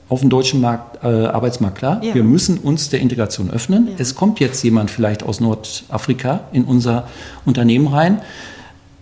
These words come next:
Speaker 1: Für mich als Unternehmer ist es wichtig, dass eben die Integration von Geflüchteten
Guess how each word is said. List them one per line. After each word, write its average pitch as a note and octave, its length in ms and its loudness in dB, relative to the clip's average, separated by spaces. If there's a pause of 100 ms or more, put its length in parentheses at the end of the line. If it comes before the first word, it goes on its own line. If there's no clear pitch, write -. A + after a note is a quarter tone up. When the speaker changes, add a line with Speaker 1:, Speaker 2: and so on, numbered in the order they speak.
(240)
Speaker 1:
Für - 260 0
mich F#3 220 4
als G3+ 140 0
Unternehmer D#3+ 520 4
ist - 140 0
es C#3+ 140 -2
wichtig, - 480 -2 (220)
dass C3+ 280 -2
eben C#3 400 6
die B2 140 4
Integration C#3 540 2
von C3 180 0
Geflüchteten F3+ 800 2